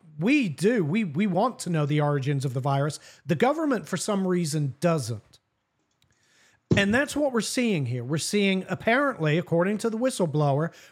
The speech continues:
we're watching the C I A operating on American soil, bribing their own employees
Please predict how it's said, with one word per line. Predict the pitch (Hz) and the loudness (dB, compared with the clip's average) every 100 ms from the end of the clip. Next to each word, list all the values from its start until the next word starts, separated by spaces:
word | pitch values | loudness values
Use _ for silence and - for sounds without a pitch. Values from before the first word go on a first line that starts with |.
| - | -2
we're | 165 | 0
watching | 175 165 190 220 - 254 240 | 2 2 0 0 -4 -2 -2
the | 202 190 | -2 -4
C | - - 202 | -4 -2 0
I | 208 202 | 2 2
A | 190 160 135 170 - _ _ _ - | 2 2 0 -2 -6 _ _ _ 0
operating | 190 202 247 233 226 220 214 | 0 2 0 0 0 0 0
on | 202 190 185 | 0 0 -4
American | - 165 165 196 233 | -4 0 0 -2 -4
soil, | 202 - 208 151 139 - _ _ _ _ _ _ _ _ _ _ _ _ - | -6 -2 0 2 0 -6 _ _ _ _ _ _ _ _ _ _ _ _ -10
bribing | 160 135 165 180 214 277 262 254 214 | -6 0 2 4 4 2 2 0 2
their | 190 185 180 | 2 2 2
own | 202 214 | 0 0
employees | 202 147 - 214 208 151 127 160 185 | -2 -4 -2 0 2 0 -2 -4 -8